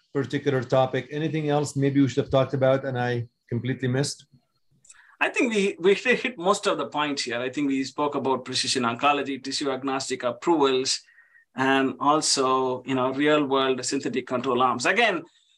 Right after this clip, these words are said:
Speaker 2: i-, this is a nascent field, right? I think this real world data is a synthetic, uh, you know, again, five years ago, I did not know what this was. And, uh, we all learned about this. This is, uh, implementing,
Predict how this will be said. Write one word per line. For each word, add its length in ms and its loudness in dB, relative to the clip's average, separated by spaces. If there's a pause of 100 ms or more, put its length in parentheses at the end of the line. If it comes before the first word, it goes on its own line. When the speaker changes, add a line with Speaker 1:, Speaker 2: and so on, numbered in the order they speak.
Speaker 2:
i-, 360 -8
this 220 -2
is 120 2
a 60 4
nascent 380 -2
field, 380 -8
right? 200 0
I 100 -4
think 200 -4
this 220 -6
real 200 4
world 220 2
data 220 2
is 120 -2
a 60 -6
synthetic, 460 -4
uh, 200 0
you 100 -2
know, 260 2
again, 360 0
five 240 2
years 200 0
ago, 560 0
I 340 0
did 120 -2
not 260 2
know 100 -4
what 260 0
this 180 -8
was. 440 0 (100)
And, 480 0 (380)
uh, 320 4
we 120 0
all 200 4
learned 400 -4 (160)
about 280 -2
this. 280 -4
This 240 -4
is, 360 -2
uh, 260 2
implementing, 800 0